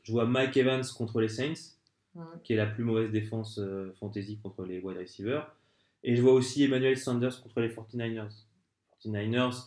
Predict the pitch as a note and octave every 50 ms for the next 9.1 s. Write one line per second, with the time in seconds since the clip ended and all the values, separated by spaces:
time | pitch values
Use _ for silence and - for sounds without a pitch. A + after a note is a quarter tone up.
0 | - - A#2 A#2+ A#2+ A#2+ A2 G2+ G2+ F#2+ F#2 G2 F#2+ F#2+ G2 - - A2+ A2+ A#2
1 | A2+ - - G2 F#2+ F#2+ F#2 F#2 F#2 F#2 F#2 F2+ F2+ F#2 F#2 F#2+ - G#2 A2+ A2+
2 | - - G#2 F#2+ F#2+ F#2 F#2 F#2 F#2 - - F#2+ F#2+ G2+ G#2+ G#2+ G#2 F#2+ F#2 -
3 | - - F#2 G2 G#2 - G2+ G2+ - - - _ _ _ _ _ _ _ _ _
4 | _ _ _ _ _ _ _ _ - - A#2 A#2+ C#3 C#3+ D3+ D3 - - D3 C#3
5 | C#3 - - _ _ _ _ _ _ _ _ _ _ _ _ _ _ _ _ _
6 | _ - A#2 A2+ A2 A2 A2 G#2+ G#2+ G#2+ G#2+ G#2 G#2 G2+ G2+ G2+ G2 F#2 F#2 F#2+
7 | G#2 A#2 B2 A#2 A2 A#2+ A#2+ A2 B2 C3+ C#3+ C#3 - - C#3+ C3+ C3 B2 G#2+ A#2+
8 | A#2 A#2 A#2 A#2 A2+ A#2 A#2+ A#2+ - A2 G#2 - - - A#2 G2+ G2+ A#2 C3 -
9 | -